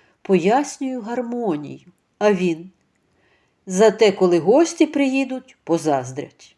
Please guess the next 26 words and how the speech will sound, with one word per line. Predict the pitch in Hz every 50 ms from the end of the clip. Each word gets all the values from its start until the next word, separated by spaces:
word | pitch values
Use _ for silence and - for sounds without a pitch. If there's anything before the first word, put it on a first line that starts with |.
| _ _ _ _ _ _ _ _ -
Лариса | - 160 160 151 151 170 - - 214
посміхнулася | - - 185 - - 185 175 - - 156 151 143 139 143 143 - - 175 _ _ _ _ _
вперше | _ - - 185 185 180 180 - - 151
за | 143 151
цей | 143 - - 185 180 180
безкінечний | 151 147 131 - - - 151 156 151 147 147 - - 160 156 147
день. | 139 139 135 135 139 160 _ _ _ _ _ _ _ _ _ _ _ -
І | 156 147
тут | 151 - - 262 269 269 214
же | 208 196 185
злякано | 180 - 175 190 202 196 - 185 175 175 165
прикрила | - 175 165 - - 165 160 165 160 165
рота | 165 160 160 151 - -
рукою. | 151 147 143 _ - 147 131 131 139 _ _ _ _ _ _ _ _ _ _ _ _
Але | - 160 160 156 156
Іван | 156 - 165 151 143 196 233 262 269 277 269 _ _ _ _ _ _ _ -
вдав, | 175 175 165 190 190 185 185 185 185
що | - - - - 240
не | 240 240
помітив | - - 214 190 175 160 165 - 151
її | 147 147 151 151 143
збентеження. | 143 139 151 147 147 143 - 143 127 127 127 147 143 147 156 160 _ _ _ _ _ _ _ _ _ _ _ _ _ _ _ _ _ _ _ _ _ _ _ _ _ _ _ _
"А | - 247 247
ви | 254 277 269
чим | 269 - - 220 180 143 139
займаєтесь?" | 143 170 170 170 170 165 139 131 131 - _ - - - - - - -